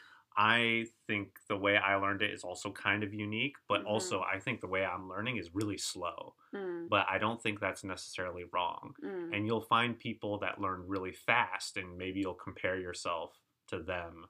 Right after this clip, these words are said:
Speaker 2: Yeah,
Speaker 1: which
Speaker 2: なんかコロナ中の六ヶ月で日本語勉強して喋れるようになりましたっていう人も会ってるからね。
Speaker 1: Yeah, yeah.
Speaker 2: <laughs> We're like, "What?"って感じだけど。
Speaker 1: Right, right. And I,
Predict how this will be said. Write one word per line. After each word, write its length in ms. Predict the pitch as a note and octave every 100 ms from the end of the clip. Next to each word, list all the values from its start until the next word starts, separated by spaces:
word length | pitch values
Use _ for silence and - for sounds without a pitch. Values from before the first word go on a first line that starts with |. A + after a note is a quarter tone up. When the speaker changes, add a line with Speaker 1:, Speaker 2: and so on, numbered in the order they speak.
| _ F#3
Speaker 2:
Yeah, 340 | F#3 G3+ E3
Speaker 1:
which 60 | E3
Speaker 2:
な 60 |
ん 20 | F#3+
か 120 | F3
コ 100 | -
ロ 100 | G3+
ナ 160 | G#3+ A3
中 200 | - A3
の 120 | A3
六 180 | G3+ G3
ヶ 100 | A3
月 200 | A3+ A3+
で 80 | F3
日 120 | E3
本 180 | E3+ F3
語 80 | F3
勉 180 | F3+ F3+
強 140 | F#3
し 80 | F#3
て 60 |
喋 240 | F#3+ F#3 F3+
れ 120 | G3
る 120 | G#3
よ 100 | F#3
う 40 | E3
に 100 | D#3
な 100 | D3+
り 120 | D#3
ま 120 | E3
し 80 | F#3+
た 100 | -
っ 80 | F#3+
て 80 | E3+
い 40 |
う 20 |
人 160 | E3 -
も 80 | -
会 80 | G3
っ 20 |
て 80 | C4
る 100 | G3+
か 100 | D#3+
ら 120 | C3
ね。 80 | A#2+
Speaker 1:
Yeah, 440 | G2 E2+ - G#2
yeah. 0 | F2 -
Speaker 2:
<laughs> 80 | D4
We're 160 | C#4+ B3
like, 180 | G#3+ E3
"What?" 680 | D4+ F3+ F#3 F#3+ B3+ C#4+
っ 20 |
て 80 | -
感 200 | - -
じ 60 | C3
だ 80 | A2
け 40 |
ど。 80 | -
Speaker 1:
Right, 220 | C3 A#2
right. 80 | G#2+
And 100 | A2+
I, 160 | B2+